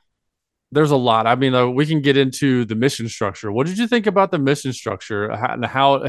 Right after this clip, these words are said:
how it interweaved with the story, the main story, and then the villain stories?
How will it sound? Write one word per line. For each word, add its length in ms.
how 160
it 120
interweaved 640
with 200
the 80
story, 420
the 120
main 220
story, 520
and 340
then 380
the 100
villain 300
stories? 540